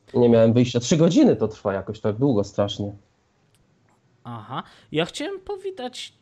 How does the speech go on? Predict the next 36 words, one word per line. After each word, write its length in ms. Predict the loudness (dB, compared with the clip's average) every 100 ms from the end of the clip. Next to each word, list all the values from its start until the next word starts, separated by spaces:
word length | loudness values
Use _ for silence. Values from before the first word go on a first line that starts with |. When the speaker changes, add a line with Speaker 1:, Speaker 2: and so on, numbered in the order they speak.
| _ _
Speaker 2:
technologia 960 | -12 -10 -10 -8 -8 -8 -8 -8 -8 -18 _ _ _ _ _ _ -14
i 120 | -12
życie 400 | -8 -10 -8 -8
live. 520 | -8 -8 -10 -16 _ _ -20
Siema 440 | -10 -8 -6 -8
wszystkim. 520 | -8 -10 -10 -12 -12 -14 -14 -6
Y, 300 | -4 -4 -6
zapraszamy. 640 | -10 -8 -8 -6 -6 -8
Jesteś 420 | -12 -12 -14 -16 -12
drugim, 580 | -10 -10 -10 -10 -12
drugą 340 | -12 -10 -8 -8
osobą, 340 | -10 -12 -14
która 280 | -16 -14 -12
do 100 | -12
nas 180 | -14 -14
przyszła. 440 | -18 -18 -16 -16 -18 -20 _
Zaraz 400 | -10 -8 -6 -10
po 140 | -12
Psycho, 460 | -14 -8 -8 -6 -10
Psycho, 540 | -12 -12 -10 -10 -12
który 260 | -14 -14 -14
chyba 280 | -12 -10 -10 -12 -20 -16
powinien 300 | -10 -8 -8
dostać 300 | -8 -10 -10
jakiś 300 | -12 -16 -10
tytuł 400 | -8 -6 -4 -4
rycerski 680 | -6 -10 -12 -12 -14 -16
za 160 | -16 -16
to, 160 | -16 -14
że 180 | -14
jest 180 | -14 -14
z 80 | -14
nami 300 | -14 -12 -12
prawie 260 | -14 -14 -16
od 100 | -16
początku. 560 | -18 -16 -18 -18 -20